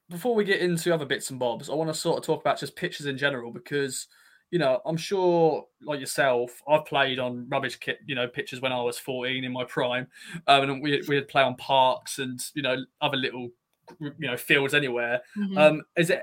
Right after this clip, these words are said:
Speaker 1: been any other pitches that you've played on which have been worse than that?
Speaker 2: Ooh, good
Speaker 1: Test you
Speaker 2: question.
Speaker 1: now, of course. Test you
Speaker 2: Good
Speaker 1: now.
Speaker 2: question. Um, I think Felixstowe at times, I'm not saying this
Speaker 1: Yeah.
Speaker 2: season,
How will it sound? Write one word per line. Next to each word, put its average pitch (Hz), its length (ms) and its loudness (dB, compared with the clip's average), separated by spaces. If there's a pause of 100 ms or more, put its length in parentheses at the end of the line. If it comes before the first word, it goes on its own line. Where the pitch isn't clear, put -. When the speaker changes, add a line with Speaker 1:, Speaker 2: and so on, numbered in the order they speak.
(100)
Speaker 1:
been 175 300 2
any 175 200 4
other 170 300 4
pitches 165 360 -8
that 151 160 0
you've 156 260 -4 (180)
played 156 240 2
on 156 240 0
which 123 180 -10
have 139 100 -4
been 123 80 -8
worse 147 280 0
than 160 100 -8
that? 175 180 -6 (2500)
Speaker 2:
Ooh, 180 560 -6
good 196 180 -4
Speaker 1:
Test - 360 0
you 127 60 -4
Speaker 2:
question. 180 40 0
Speaker 1:
now, 175 160 2
of - 60 -12
course. 120 360 -8 (240)
Test - 260 -6
you 123 60 -6
Speaker 2:
Good 107 80 -6
Speaker 1:
now. 113 120 -8
Speaker 2:
question. 185 640 -2 (1300)
Um, 196 1120 4 (680)
I 190 100 0
think - 340 4 (520)
Felixstowe 202 640 8
at 190 160 4
times, 202 960 6
I'm 196 120 0
not 196 140 0
saying 185 180 6
this 185 140 4
Speaker 1:
Yeah. 185 160 2
Speaker 2:
season, 180 440 2